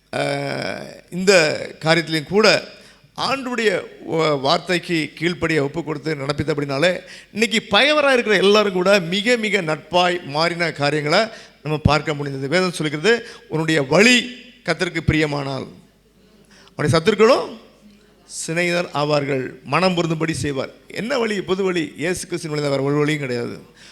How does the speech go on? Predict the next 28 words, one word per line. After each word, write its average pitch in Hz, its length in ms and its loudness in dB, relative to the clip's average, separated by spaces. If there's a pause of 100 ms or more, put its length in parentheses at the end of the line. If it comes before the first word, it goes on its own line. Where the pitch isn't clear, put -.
(240)
உன்னுடைய 139 280 -4
வழி 165 280 -2
கர்த்தருக்கு 156 480 -2
பிரியமா 151 300 -2
இருந்தால் 135 260 -4
என்ன 170 220 -4
வழி? 165 360 -6 (120)
அவருடைய 208 400 4
வழியில் 226 240 6
நடக்கிறது 226 180 0
அவருக்கு 269 260 0
பிரியம். 262 380 -2 (720)
அதோட 160 200 4
சிறந்த 180 320 2
வழி 175 140 4
எதுவும் 165 200 0
கிடையாது. 139 420 0 (440)
அப்ப 208 180 4
அப்படிப்பட்ட 220 800 4
மக்களை 180 380 -2
எல்லாம் 160 440 0 (140)
வேலை 190 280 4
ஸ்தலத்துல, 160 720 0 (480)
ஹல்லேலூயா, 185 560 4 (180)
இயேசு 208 280 2
கிறிஸ்துவின் 185 320 2
வார்த்தைக்கு 165 340 0
கீழ்ப்படிந்தபடினாலே, 175 800 2